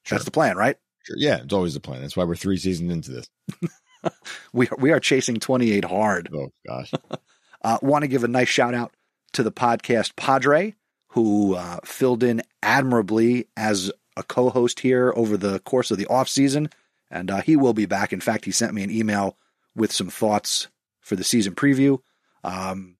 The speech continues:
Speaker 2: wanna give a shout out to my podcast Cousini, my cousin Jimmy, who, uh, appeared on an episode in the off season. So if you missed any of those and you're a brand new listener, go back and listen to some of our off season episodes. Uh, but A J and I are ready to bring you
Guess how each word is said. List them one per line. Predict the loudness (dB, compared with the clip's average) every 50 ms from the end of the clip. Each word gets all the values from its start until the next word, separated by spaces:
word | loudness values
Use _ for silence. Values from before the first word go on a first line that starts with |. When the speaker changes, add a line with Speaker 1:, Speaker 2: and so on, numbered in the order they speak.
| _ _ _
Speaker 2:
wanna | -4 -2 -2 0 0
give | 0 0 0
a | 0 -2 -4 -6 -8 -12 _ _ _ _ -10
shout | -4 0 0 2 2
out | 0 0
to | -2 -2
my | -2 0 0 -2 -2
podcast | -2 -4 -4 -4 -4 -2 -2 -2 -2 -2
Cousini, | -2 -2 -2 0 2 2 4 4 4 4 2
my | 2 0 -2
cousin | -2 0 0 2 2 2 0 -2 -4 -8 _ _ _ _ _ _ _ -2
Jimmy, | 0 2 2 2 2 2
who, | 4 4 4 4 4 4 4
uh, | 4 2 2 0 0 -2 -4 -8
appeared | -12 -6 -2 0 2 2 2
on | 2 2
an | 2
episode | 0 0 -2 -2 0 2 2 2 2 0 0 -2
in | -4 -2 -2
the | 0
off | 0 2 0 0
season. | 0 0 2 2 2 0 0 -2 -6 _ _ _ _ _ _ _
So | -6 -4 -4 -4 -4
if | -4 -4
you | -2
missed | -2 -2 -2 -2
any | -2 0 0
of | 0
those | 2 2 2 2 0
and | -2 -2
you're | -4 -4
a | -4
brand | -2 -2 0 0 0
new | 0 -2 -2
listener, | -2 -2 -4 -4 -4 -4 -6 -8 _ _ _ _ _ _ _ _
go | -2 -2 0
back | 2 2 2 0 0 -4 -8 -18 _ _ -14
and | -12 -10 -10
listen | -8 -8 -8 -8
to | -8 -4 -4
some | -4 -2 -2
of | -4 -4
our | -4 -2 -2
off | -2 -2 -2
season | -2 -4 -4 -6 -6 -6
episodes. | -8 -8 -8 -6 -6 -8 -8 -8 -10 -12 -12 -14 _ _ _ _ _ _ _ _
Uh, | -12 -10 -6
but | -2 0 0
A | 0
J | 2 2 2 2
and | 2 2
I | 2 0
are | 0 0
ready | 0 0 0 0 0 -2 -4 _ _ _ _ _ _ _
to | -6 -4 -4
bring | -2 -2 -2 0 0
you | 0 2 2 2 0 -2 -4